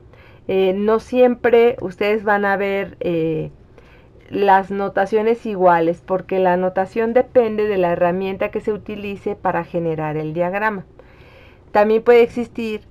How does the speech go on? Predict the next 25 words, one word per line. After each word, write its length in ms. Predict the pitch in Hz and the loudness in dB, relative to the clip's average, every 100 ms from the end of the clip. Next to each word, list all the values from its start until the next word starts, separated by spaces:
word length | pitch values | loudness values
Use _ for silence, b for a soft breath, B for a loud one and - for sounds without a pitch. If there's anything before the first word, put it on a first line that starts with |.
| - - | -18 -4
una 640 | 226 220 214 208 208 208 - | 0 2 2 2 0 -6 -6
asociación, 1120 | 190 185 180 175 185 180 - 202 196 202 - | -4 -2 -4 -2 -2 -2 -2 -2 0 -2 -6
este, 500 | - 170 160 160 175 | -4 -2 -4 -6 -10
que 180 | 170 175 | -4 -4
es 140 | 175 - | -6 -12
bidireccional. 1000 | 175 175 196 202 196 190 - 220 233 254 - B B B B | -10 -8 -6 -4 -4 -4 -2 -2 0 -2 -6 B B B B
Vean, 280 | 247 254 - | 6 6 4
en 180 | 208 233 | -2 2
este 240 | 240 247 311 | 2 2 -6
primer 420 | 269 226 214 220 | -2 -2 -2 -2
caso, 540 | 214 208 233 233 302 - - | 0 0 2 -2 -2 -8 -8
la 180 | 180 170 | -2 -2
flechita 400 | 185 185 196 220 | -2 -8 -6 -2
indica 400 | 214 202 190 202 | -2 -4 -2 -2
que 100 | 202 | -2
es 160 | 196 - | -10 -8
unidireccional 960 | 196 190 185 170 170 165 185 180 196 233 B B B B | -6 -4 -2 -2 -2 -4 -6 -4 -4 -8 B B B B
y 120 | 196 | -2
en 100 | 196 | 0
la 120 | 190 | 0
segunda 680 | 185 185 180 196 202 208 127 - - - | 0 -4 -4 -4 -2 -2 -2 -6 -18 -10
significa 520 | 180 170 170 190 190 | -6 -6 -6 -8 -8
que 140 | 185 185 | -6 -6
es 140 | 170 | -6
bidireccional, 1000 | 185 170 180 165 165 - 180 165 165 156 | -8 -6 -4 -4 -6 -6 -2 -2 -2 -8